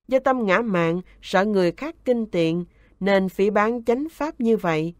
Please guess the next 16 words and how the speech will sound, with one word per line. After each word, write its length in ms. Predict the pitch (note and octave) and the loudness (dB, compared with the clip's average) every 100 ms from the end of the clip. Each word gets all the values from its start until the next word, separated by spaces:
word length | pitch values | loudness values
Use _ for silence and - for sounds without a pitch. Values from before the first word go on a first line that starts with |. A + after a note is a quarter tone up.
| _ - _ _ _ | _ -20 _ _ _
Người 240 | F#3+ G3 G3 | 2 4 4
tà 240 | G#3+ G3+ | 2 0
kiến 320 | G3 A#3+ E4+ E4+ | -2 -4 -4 -4
kia, 260 | A#3+ A#3+ A#3 _ - | -2 0 -2 _ -2
do 140 | G3 | 2
ác 300 | G#3+ C#4 - | 2 2 -2
nghiệp 180 | G3 F3+ - | -2 -2 -2
ấy, 320 | G#3 C4+ F4 _ _ - | -4 -4 -6 _ _ -2
khi 120 | B3+ | 0
thân 240 | B3+ B3 G#3 | 2 0 0
hoại 220 | F#3 G3 | 0 0
mạng 320 | F#3+ E3+ G3+ - | 0 0 -2 0
chung, 240 | B3 A#3+ A#3 _ - | 0 0 -8 _ -8
bị 120 | F#3+ G3 | -4 2
đọa 300 | F#3+ F#3+ G#3+ | 4 2 0
vào 380 | F#3 F3 D#3+ | 0 0 0